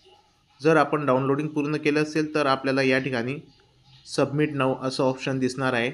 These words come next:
म्हणजे आपल्याला अपलोड करता येईल. अपलोड करण्यासाठीच्या पीडीएफसाठीच्या काय अटी आहेत त्या आपण मागील व्हिडिओमध्ये बघितल्या आहेत.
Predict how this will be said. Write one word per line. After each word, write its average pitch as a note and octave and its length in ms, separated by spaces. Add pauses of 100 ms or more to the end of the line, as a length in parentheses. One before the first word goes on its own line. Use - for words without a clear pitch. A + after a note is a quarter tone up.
(120)
म्हणजे B2 260
आपल्याला A#2+ 340
अपलोड B2 280
करता - 300
येईल. A#2 360 (1000)
अपलोड E3 300
करण्यासाठीच्या D3+ 840 (340)
पीडीएफसाठीच्या C#3+ 800
काय C#3 300 (160)
अटी C3 280
आहेत B2+ 200 (100)
त्या B2+ 100
आपण C#3+ 280 (220)
मागील C3 300
व्हिडिओमध्ये A#2+ 420
बघितल्या E3 400
आहेत. F2+ 100